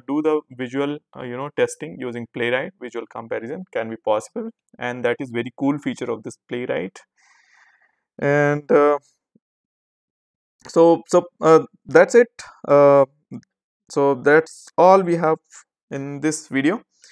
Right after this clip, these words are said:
and I hope you have liked the explanation and learned from this video. So please do like and subscribe to my channel and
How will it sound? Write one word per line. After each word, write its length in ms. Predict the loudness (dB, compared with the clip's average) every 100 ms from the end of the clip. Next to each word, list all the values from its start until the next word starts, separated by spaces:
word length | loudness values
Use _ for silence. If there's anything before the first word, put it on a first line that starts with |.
| -20 -20 -10
and 180 | -4 0
I 140 | 2
hope 220 | 4 4 4
you 100 | 2
have 140 | 2
liked 220 | 2 -2
the 40 | -4
explanation 480 | -8 -10 -12 -10 -12
and 140 | -6
learned 220 | -6 -6
from 160 | -8 -8
this 180 | -8 -6
video. 540 | -4 -2 0 0 -2 -8
So 160 | -12 -10
please 260 | -6 -4
do 300 | -4 -4 -4 -4
like 300 | -2 -2 -4
and 120 | -8
subscribe 400 | -10 -6 -6 -6
to 60 | -8
my 140 | -10
channel 400 | -10 -10 -10 -10
and 140 | -12